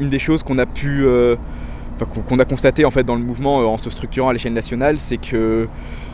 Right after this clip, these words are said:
c'est qu'on a pu se faire passer très vite énormément de connaissances, et donc on s'est formé très vite, euh, bah, d'abord sur le, le sujet climatique, euh, et sur l'écologie en général, en sortant, parce qu'il n'y a pas que les enjeux, euh, simplement du réchauffement climatique,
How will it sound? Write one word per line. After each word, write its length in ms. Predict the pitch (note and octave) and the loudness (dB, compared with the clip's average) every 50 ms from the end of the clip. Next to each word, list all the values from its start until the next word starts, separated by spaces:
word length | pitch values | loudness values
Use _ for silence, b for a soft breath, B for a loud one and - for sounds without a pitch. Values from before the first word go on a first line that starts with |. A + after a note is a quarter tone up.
| B B B B - | B B B B -6
c'est 160 | - - B2 | -2 -2 -2
qu'on 380 | - - C3 A#2+ B2 A#2+ B2 | 2 2 4 4 4 4 4
a 80 | B2 A#2+ | 4 2
pu 260 | - - - - D#3 | 2 0 -4 -2 -2
se 140 | D3+ - D3 | -2 -2 0
faire 140 | C3 C3+ A#2 | 0 0 0
passer 220 | - B2 - C3+ | 0 -2 -2 -4
très 200 | - - - B2+ | -4 0 -2 0
vite 160 | C3 D3+ - | 0 0 -2
énormément 280 | D3+ C3+ C3 C3 C3 C#3 | 0 0 0 0 0 -2
de 60 | C3 | -4
connaissances, 580 | - C#3 C3 B2+ A#2+ - C#3+ D3 D#3 - - - | -4 -4 -4 -4 -4 -4 -4 -4 -4 -6 -8 -4
et 360 | G#2+ A2 A2 G#2+ A2+ A2+ A2+ | -2 -2 0 0 0 -2 -2
donc 160 | A#2 A2+ - | -4 -6 -6
on 40 | A2+ | -6
s'est 120 | A2+ B2 | -4 -4
formé 260 | A#2 - B2 A#2+ B2+ B2+ | -2 0 2 2 2 2
très 220 | B2+ - C3+ C3 | 2 2 0 0
vite, 340 | A#2 B2+ D3 D#3 C#3+ - - | 0 0 -4 -4 -4 -4 -2
euh, 100 | G#2+ G#2 | -2 0
bah, 180 | G#2+ A2+ G#2+ - - - - - - - - - - - | 2 2 0 0 -2 -10 -14 -14 -12 -12 -12 -8 -2 0
d'abord 300 | B2 A#2 A#2+ C3+ C3+ - | 2 2 4 2 0 0
sur 160 | - A#2+ A#2 | -4 -4 -2
le, 180 | A2+ A#2 A2+ A#2 | 0 0 0 0
le 100 | B2 A#2 | 0 -2
sujet 220 | - A#2+ A#2 A#2+ | -2 -4 -6 -6
climatique, 600 | A#2 - B2 A#2+ A2+ - - C#3+ D3 D3+ - - | -4 -2 0 0 0 0 0 0 0 0 0 -2
euh, 160 | A#2 G#2 G#2 - B B B B B B B B B B | 0 0 0 -2 B B B B B B B B B B
et 360 | - G2 G2 G2+ G#2 G#2+ A2 A2 | 0 0 2 4 4 4 2 2
sur 160 | - A#2+ A#2+ | 4 4 4
l'écologie 600 | B2 A#2 - C3 B2+ B2 A2 A#2 B2+ B2+ B2 A#2 | 4 6 6 6 4 4 2 0 -2 0 0 0
en 120 | A2 A2 | 0 0
général, 480 | A2 A2+ A2 A2 G#2+ A2+ A#2+ A#2+ A#2 G2+ | -2 -2 -2 0 2 4 4 4 2 0
en 500 | F#2+ G2+ G2 G2 G2+ G2+ G2 G2 G2+ G2 | -2 -4 -6 -6 -6 -6 -8 -8 -8 -8
sortant, 260 | - - G2+ - A2+ | -8 -10 -8 -8 -6
parce 180 | G#2 G#2 F#2 - | -6 -6 -8 -8
qu'il 80 | - G2+ | -6 -6
n'y 80 | G2 | -4
a 20 | G2 | -2
pas 140 | - A#2 | -2 -2
que 100 | - - | -2 0
les 160 | A#2 A2+ A2 A2 | -2 -2 0 0
enjeux, 420 | A2 A2 - A#2+ B2 B2 A#2+ G#2+ | -2 -2 0 0 2 2 2 2
euh, 40 | F#2+ | 0
simplement 300 | - A#2 G2 A#2 A2 A2+ | -2 -4 -2 0 0 0
du 80 | G#2 | 0
réchauffement 180 | G#2 G2 - G#2 | 0 0 0 -2
climatique, 420 | - - G#2+ - - - C#3 - | -2 0 -2 0 2 2 2 2